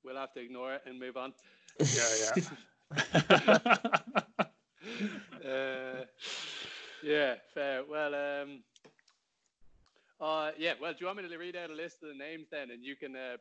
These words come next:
Speaker 1: predict for us which seven men you think will be on the team?
Speaker 2: Yeah. Do you want the running order, or do you want the which the seven?
Speaker 1: Uh,
Speaker 2: Give you a,
Speaker 1: ideally
Speaker 2: try and give
Speaker 1: running
Speaker 2: you
Speaker 1: order. You know the Eucla
Speaker 2: Yeah.
Speaker 1: legs well enough, so we'll go for that.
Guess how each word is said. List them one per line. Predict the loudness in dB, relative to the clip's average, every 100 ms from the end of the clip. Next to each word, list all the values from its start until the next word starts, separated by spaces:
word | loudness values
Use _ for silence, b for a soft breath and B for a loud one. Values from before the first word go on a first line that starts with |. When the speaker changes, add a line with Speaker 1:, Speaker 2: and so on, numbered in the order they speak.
| -10
Speaker 1:
predict | -8 -8 -8
for | -8
us | -8 -8
which | -10 -8
seven | -4 -6 -4
men | -8 -6
you | -8
think | -10 -10
will | -8
be | -8
on | -8 -8
the |
team? | -8 -8 -8 _ _ _ _ -12 6
Speaker 2:
Yeah. | 8 10
Do | 10
you |
want | 8 8
the |
running | 8 8 6
order, | 4 6 6
or | 6
do | 4
you |
want | 2 0
the | -4
which | -4 -4 -6
the |
seven? | 0 0 0 -6 -8 -12 _ _ _ _ -8
Speaker 1:
Uh, | -4 0 0
Speaker 2:
Give | 0 2 2
you | 2
a, | 0
Speaker 1:
ideally | 0 0
Speaker 2:
try | 2
and | 2
give |
Speaker 1:
running | 2 0
Speaker 2:
you | 0
Speaker 1:
order. | -2 -4
You | -4 -2
know | -2
the | -2
Eucla | -4 -2
Speaker 2:
Yeah. | -2
Speaker 1:
legs | -2 -4 -8 -8
well | -6
enough, | -6 -8 -10
so | -10 -8
we'll | -4
go | 0 0
for | 0
that. | -6